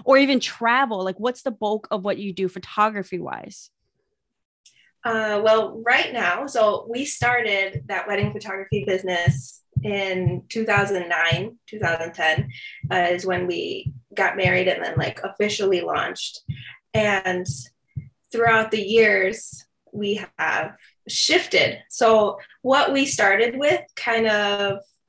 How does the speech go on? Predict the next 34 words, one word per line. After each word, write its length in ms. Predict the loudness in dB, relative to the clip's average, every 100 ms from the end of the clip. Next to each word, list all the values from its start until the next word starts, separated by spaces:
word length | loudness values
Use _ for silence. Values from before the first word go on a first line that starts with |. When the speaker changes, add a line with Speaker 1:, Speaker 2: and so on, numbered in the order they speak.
| -20 -20 _
Speaker 2:
propelled 680 | -4 -4 -6 -2 2 4 4
us 220 | 2 0 -10 _ _ -8 2
into 540 | 2 2 -2 -4 -2
what 200 | 0 0
we're 180 | 0 0
both 300 | 2 0 -2 -2
doing 280 | 2 2 2
now. 280 | -2 -4 -4
So 160 | 0 0
we 140 | 2
don't 160 | 2 2
actually 400 | 2 0 -2 -2
do 480 | 4 4 6 4 0 -10 -20 -2
wedding 320 | 2 2 0
photography 720 | -2 -2 0 0 -2 -2 -4 -2
anymore, 880 | -2 0 2 2 2 0 -2 -4 _ -4
Speaker 1:
Mm-hmm. 240 | -2 -2 -4 -8 -20 -8
Speaker 2:
uh, 220 | -4 -4 -2 0
only 240 | 2 2
on 120 | 2
a 80 | 0
limited 440 | 0 0 0 -2 -2
basis 760 | -4 -4 -4 -4 -6 -10 -16 -8
and 420 | -4 -2 -2 -4 -2
to 180 | 0 2
finish 400 | 4 4 0 0 2
off, 280 | 2 2
like, 300 | 0 0 -2 -10 -12 _ _ -2
the 120 | -2
clients 360 | 2 2 0 0
that 120 | 2
we 240 | 2 2
already 260 | 0 2 -2
have. 520 | 0 0 2 2 0